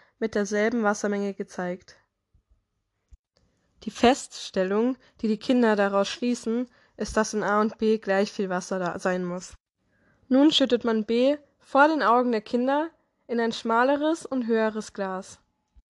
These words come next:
Da der Wasserspiegel in dem schmalen Glas höher ist, denken die Kinder, dass im B jetzt mehr Wasser drinne sei. Dieser Versuch lässt sich in vier Schritten erklären.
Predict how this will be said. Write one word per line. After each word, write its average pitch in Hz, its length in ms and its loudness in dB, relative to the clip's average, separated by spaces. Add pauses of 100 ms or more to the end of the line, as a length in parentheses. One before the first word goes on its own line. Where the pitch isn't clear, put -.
(540)
Da 220 140 4
der 226 160 2
Wasserspiegel 294 720 0 (180)
in 240 120 0
dem 233 120 2
schmalen 220 440 -2
Glas 214 320 -4
höher 247 260 0
ist, - 400 -4 (460)
denken 277 320 0
die 294 80 -2
Kinder, 247 500 0 (300)
dass 220 180 -4
im 220 160 -2
B 220 260 -2
jetzt 247 280 -2
mehr 208 240 -2
Wasser 196 260 -2
drinne 190 300 -6
sei. 190 400 -8 (1300)
Dieser 262 240 6
Versuch 262 440 -2
lässt 220 200 0
sich - 160 -6
in 214 100 -6
vier 247 320 -2
Schritten 226 360 -8
erklären. 185 560 -8